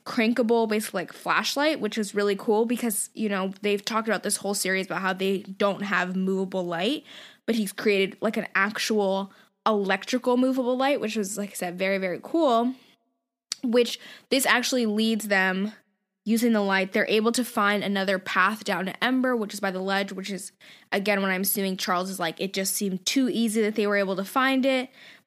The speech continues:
But for me, at least when I was reading it, since they see this glowing light down there,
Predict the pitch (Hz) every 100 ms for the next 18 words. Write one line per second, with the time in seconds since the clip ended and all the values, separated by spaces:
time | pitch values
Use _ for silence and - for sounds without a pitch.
0 | _ 208 180 - _ _ _ - 226 233
1 | 277 - 247 233 233 208 202 202 220 214
2 | 202 190 - 220 214 233 220 - - 285
3 | 277 233 220 208 208 220 220 220 196 185
4 | 208 233 240 247 240 240 -